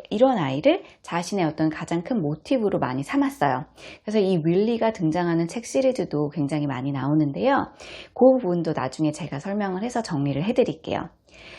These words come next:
그래서 이 앤서니 브라운이라는 사람은 단지 아이들 그림의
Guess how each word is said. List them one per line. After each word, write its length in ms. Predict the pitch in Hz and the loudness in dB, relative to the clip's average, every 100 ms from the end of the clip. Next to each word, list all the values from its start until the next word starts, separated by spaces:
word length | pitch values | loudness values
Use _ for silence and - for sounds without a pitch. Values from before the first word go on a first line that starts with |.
| - | -2
그래서 480 | - 185 254 247 - - - | 2 4 4 2 0 -8 0
이 120 | 190 | 4
앤서니 440 | 151 165 277 269 | 4 4 2 0
브라운이라는 580 | 254 208 196 180 170 165 | 0 0 0 0 2 2
사람은 600 | 170 202 170 165 233 302 302 - | 0 -2 0 0 2 0 -2 -12
단지 680 | - 170 180 226 277 262 - | -6 -2 0 0 0 0 0
아이들 600 | 143 147 185 208 247 233 | 0 0 2 4 4 4
그림의 540 | 220 170 175 170 170 | 0 0 0 2 0